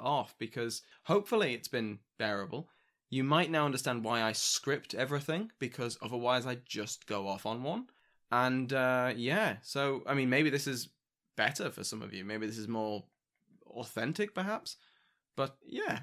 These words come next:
I'll do it again in the future for, for other topics, perhaps. But for this, yes, this is just me, sleep-deprived Sam, just kind of just venting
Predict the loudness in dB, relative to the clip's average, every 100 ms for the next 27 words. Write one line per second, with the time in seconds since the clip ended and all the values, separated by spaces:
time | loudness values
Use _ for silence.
0 | -4 -4 -2 -2 0 -4 -6 -8 -10 -10
1 | -12 -8 -6 -6 -8 -8 -6 -6 -8 -10
2 | -12 -10 -8 -8 -10 -18 _ _ -6 -4
3 | 0 0 0 -2 -6 _ _ _ -2 -2
4 | -2 -10 -12 _ _ -6 -2 -2 -2 -2
5 | 2 2 2 -2 -12 _ -20 _ _ _
6 | _ _ _ _ _ 0 6 8 10 8
7 | 4 0 0 2 4 8 8 8 4 2
8 | 4 4 2 0 -2 -2 0 -2 -4 -2
9 | 0 2 0 0 -4 -4 -10 2 6 6
10 | 6 4 2 0